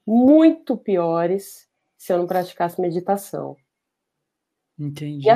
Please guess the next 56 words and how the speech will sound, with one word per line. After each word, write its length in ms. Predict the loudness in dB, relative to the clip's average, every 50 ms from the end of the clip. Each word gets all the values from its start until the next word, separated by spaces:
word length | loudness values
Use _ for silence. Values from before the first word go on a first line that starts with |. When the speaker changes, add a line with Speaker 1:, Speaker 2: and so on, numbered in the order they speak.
| 6 4
Speaker 2:
E 220 | 4 4 2 0 0
como 220 | 2 2 2 2
que 80 | 2 2
é 60 | 0 0
o 40 |
Speaker 1:
meditação 220 | 0 2 2 2 2
Speaker 2:
pro-, 100 | 0 -2
co-, 200 | -2 -2 -2 -2
como 180 | -4 -4 -4
que 80 | -2 -4
é 40 | -4
o, 60 | -4 -4
a 100 | -6 -8
prática, 640 | -6 -4 -4 -2 -2 -4 -6 -10 -12 -12 -12 -14 -12 -14 -16
a 60 | -16
sua 220 | -12 -10 -10 -10
prática, 420 | -10 -10 -12 -12 -12 -12 -12 -14 -14
como 220 | -12 -12 -12 -12
que 100 | -12 -10
ela 200 | -10 -8 -8 -8
é? 260 | -8 -10 -12 -14 -18 _ _ _ _
Qual 140 | -12 -12 -6
Speaker 1:
A 20 |
Speaker 2:
que 80 | -2 0
é 20 | 2
a 80 | 4
prática 300 | 4 2 0 -2 -6 -10
que 80 | -10 -10
você 180 | -10 -8 -6 -4
Speaker 1:
prática 160 | -4 -4 -4
Speaker 2:
adota? 500 | -4 -6 -8 -6 -8 -10 -10 -12 -16 -10
Falando 300 | -6 -2 0 0 2 2 2
um 40 |
Speaker 1:
é 20 | 2
Speaker 2:
pouco 200 | 2 2 2 0
mais 260 | -2 -2 -2 -2 -2
do, 140 | -2 -4 -4
do, 260 | -4 -6 -8 -8 -8 -12 -18 -20 -20 -20 _
da 120 | -10 -6
Speaker 1:
do 80 | -4 -4
Speaker 2:
questão 280 | -2 2 2 2 2 2
da 140 | 0 0
Speaker 1:
processo 260 | 2 4 4 4 2 0
Speaker 2:
meditação 260 | -2 -4 -4 -6 -6
Speaker 1:
em 40 | -8
Speaker 2:
em 40 | -8
si. 160 | -6 -6 -6
Speaker 1:
si, 40 | -4
né? 260 | -4 -6 -8 -8 -8 -8 -8 -10 -16 _ _ _ _ _ _ _ _
O... 920 | -2 0 2 2 2 2 2 2 2 2 2 0 0 -2 -4 -6 -8 -8 -4
a 80 | 0 2
meditação, 680 | 2 2 2 0 0 0 0 0 0 0 0 0 2
ela 100 | 2 2
é 40 | 2
muito 280 | 2 0 0 -2 -6
pessoal 840 | _ -8 -8 -8 -8 -8 -4 -2 -2 0 0 0 -2 -2 -4 -6